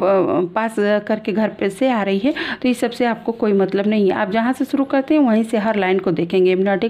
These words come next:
fluid का हो, membrane का हो, अ, एम-, हो, contraction हो, जो भी, अ, बीपी वगैरह सब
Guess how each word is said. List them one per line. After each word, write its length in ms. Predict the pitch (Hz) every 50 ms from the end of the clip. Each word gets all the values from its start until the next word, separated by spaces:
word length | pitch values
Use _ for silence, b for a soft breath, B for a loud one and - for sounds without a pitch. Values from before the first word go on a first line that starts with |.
| 226 -
fluid 220 | 233 220 220 220
का 120 | - - 214
हो, 120 | 214 220
membrane 480 | 220 208 190 175 175 180 190 208 220 220
का 180 | - 220 220
हो, 180 | 226 233 254 262 262 294 339 370 359 302 233 - -
अ, 120 | 208 220 220 220 220 220
एम-, 380 | 214 220 214 208 165 143 180 196 202 196 196 196 196 196 202
हो, 220 | 220 233 240 233 226 220 214 196 185 180 175 180 180 -
contraction 540 | 214 208 196 - 226 220 - - 254 247 240
हो, 140 | 240 254
जो 200 | 233 208 214 202
भी, 220 | 196 233 220 214 202
अ, 360 | 196 196 190 185 170 175 180
बीपी 480 | 175 170 165 165 196 202 202 - 233 226
वगैरह 340 | 226 220 226 226 233 247
सब 280 | 247 240 - 220 214 -